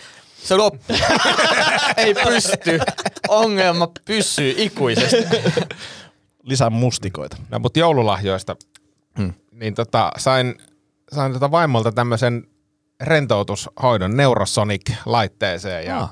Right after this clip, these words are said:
Speaker 3: ja, ja tota
Speaker 2: Miksi vaimo niinku ajattelee, että sä kaipaat rentoutusta?
Speaker 3: En tiedä, mä oon hyvin rento muutenkin. <laughs> Mä oon niin rento, rento aina, että en tiedä, mutta kävin siellä,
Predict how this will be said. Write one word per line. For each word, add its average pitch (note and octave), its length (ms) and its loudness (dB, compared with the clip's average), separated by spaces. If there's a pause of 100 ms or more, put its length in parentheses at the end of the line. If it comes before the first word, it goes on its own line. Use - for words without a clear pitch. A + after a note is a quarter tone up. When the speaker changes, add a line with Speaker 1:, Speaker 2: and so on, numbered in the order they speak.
Speaker 3:
ja, G2+ 240 -6
ja G#2 120 -6
tota G#2 360 -4 (480)
Speaker 2:
Miksi D3 240 0
vaimo C#3+ 360 2 (500)
niinku A#2 420 -2
ajattelee, A2 400 0
että F#2+ 100 -6
sä A2+ 60 -6
kaipaat G2+ 380 2
rentoutusta? G2 580 0
Speaker 3:
En F#2+ 120 -2
tiedä, F#2+ 240 0
mä F#2 280 2
oon G2 180 0
hyvin G2 240 2
rento G2 340 0
muutenkin. - 640 0
<laughs> - 40 -8 (3000)
Mä - 120 -2
oon D3 80 -2
niin D3 160 0
rento, C3 400 0
rento C#3 360 2
aina, A2 380 2
että - 220 -4 (560)
en D#3 120 -2
tiedä, F3 160 2
mutta C#3+ 200 -2
kävin F#3+ 300 -2
siellä, C#3 260 0